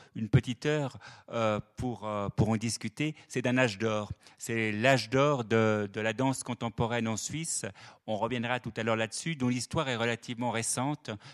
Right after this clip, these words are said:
puisqu'on peut dire que cet art remonte en Suisse au début des, des années quatre-vingts et que depuis, il n'a cessé de,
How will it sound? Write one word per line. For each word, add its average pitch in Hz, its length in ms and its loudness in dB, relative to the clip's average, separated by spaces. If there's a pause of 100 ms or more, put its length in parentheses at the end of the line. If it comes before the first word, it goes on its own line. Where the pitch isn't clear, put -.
puisqu'on 123 300 -2
peut 110 180 -2
dire 123 380 -6
que 127 260 -4
cet - 280 -8
art 117 300 2
remonte 110 500 -2 (340)
en 139 140 2
Suisse 131 560 -2 (580)
au 131 160 0
début 117 380 0
des, 107 300 -2
des 104 220 -4
années 110 200 -2
quatre-vingts 107 600 -4 (440)
et 117 140 -2
que 117 280 0
depuis, 135 580 -4
il 110 180 -2
n'a 110 140 -2
cessé 139 640 -2 (140)
de, 127 520 4